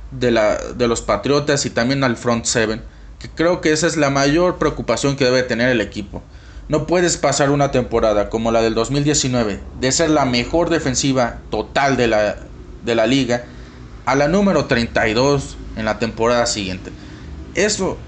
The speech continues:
es incluso más preocupante que la, que la propia ofensiva.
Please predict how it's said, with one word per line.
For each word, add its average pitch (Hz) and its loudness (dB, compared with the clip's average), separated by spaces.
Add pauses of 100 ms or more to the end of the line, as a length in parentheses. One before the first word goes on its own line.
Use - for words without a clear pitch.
es 156 0
incluso 160 0
más 160 0
preocupante 165 0
que 110 0
la, 101 0 (340)
que 120 0
la 113 2
propia 123 0
ofensiva. 104 -4